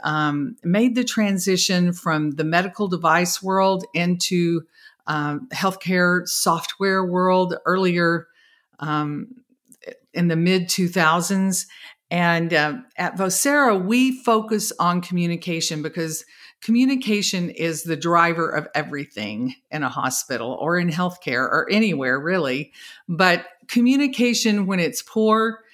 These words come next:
can cause errors. When communication is good, it can facilitate throughput, teamwork, um, patient outcomes, all of those things that we all talk about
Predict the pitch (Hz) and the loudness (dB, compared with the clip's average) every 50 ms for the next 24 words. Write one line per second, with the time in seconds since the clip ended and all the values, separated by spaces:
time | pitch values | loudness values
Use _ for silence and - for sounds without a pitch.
0 | - _ _ _ _ - 185 170 156 - 180 175 170 170 160 - - - 160 170 | -20 _ _ _ _ -4 -2 -2 0 0 2 2 2 2 2 -2 -2 -2 0 0
1 | 170 170 170 170 170 175 - - 175 160 156 151 - 175 170 160 160 165 160 175 | 2 2 2 0 0 -4 -4 -4 -4 -4 -4 -2 -2 -2 0 0 0 -2 -2 -2
2 | 170 151 147 - 175 160 143 - 143 160 151 147 151 147 151 175 175 175 175 170 | -2 -2 -2 -4 -4 -6 -4 -4 -4 -4 -4 -6 -8 -2 0 2 2 2 2 0
3 | - - 160 160 - 180 180 170 - 190 175 - - - 180 170 175 170 165 - | 0 -4 -6 -4 -4 -4 -4 -2 -2 -4 -4 -2 -2 0 0 2 0 0 0 0
4 | 165 135 - - - - 226 240 233 233 - 226 220 - - 214 - - - - | -2 -2 -4 -6 -4 -2 -2 -2 -2 -2 0 2 2 2 2 0 -6 -14 -20 -20
5 | - - _ - - 240 233 220 214 208 202 202 196 196 196 190 196 - - _ | -20 -20 _ -4 0 2 2 2 2 2 4 4 4 2 2 0 -2 -8 -20 _
6 | _ _ _ _ _ - 156 156 151 147 143 143 143 139 - - - _ - 208 | _ _ _ _ _ -10 -6 -4 -2 0 0 0 -2 -2 -6 -8 -12 _ -4 -2
7 | 196 - - 180 - - 190 196 196 196 - - - 196 185 185 180 175 175 - | 0 0 -2 -2 -2 0 2 2 2 0 -2 -4 -2 0 0 2 2 0 0 -2
8 | - - 180 196 196 196 190 175 165 151 147 - - - 156 143 139 139 143 139 | 0 0 2 2 4 2 2 0 0 -2 -4 -4 -4 -4 -2 0 0 0 -2 -4
9 | - - 160 147 - 160 165 165 160 156 156 156 - 156 135 135 - 143 139 127 | -4 -4 -4 -4 -2 -2 -2 0 2 2 2 0 0 0 -2 -2 -2 -6 -6 -6
10 | 131 139 - | -6 -6 -8